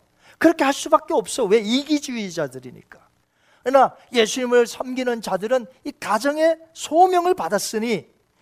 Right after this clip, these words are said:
우리가 이 가정을 지켜야 된다는 것이죠. 내 기분대로 갈라서 놓으면 안 된다는 것입니다. 부부의 소명을 분명히 아시기를 바랍니다. 우리 크리스찬 가정들은 하나님께로부터 받은 가정의 소명을 잘 감당하기 위해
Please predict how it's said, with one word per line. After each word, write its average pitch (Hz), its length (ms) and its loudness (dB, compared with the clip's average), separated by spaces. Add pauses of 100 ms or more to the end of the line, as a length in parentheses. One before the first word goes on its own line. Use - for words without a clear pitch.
(160)
우리가 294 260 4
이 262 140 0
가정을 208 480 -2
지켜야 - 440 -2
된다는 175 380 -2
것이죠. - 420 -16 (640)
내 302 140 6
기분대로 226 560 2
갈라서 175 480 2
놓으면 165 340 -8
안 170 220 -8
된다는 320 340 0
것입니다. 180 600 -8 (920)
부부의 302 480 4
소명을 214 460 0
분명히 254 800 2 (140)
아시기를 147 500 -8
바랍니다. 139 640 -12 (960)
우리 302 160 2
크리스찬 302 360 2
가정들은 226 640 2 (280)
하나님께로부터 294 840 2
받은 208 320 4
가정의 196 460 -2
소명을 175 420 -6
잘 214 300 0
감당하기 226 640 2
위해 131 220 -8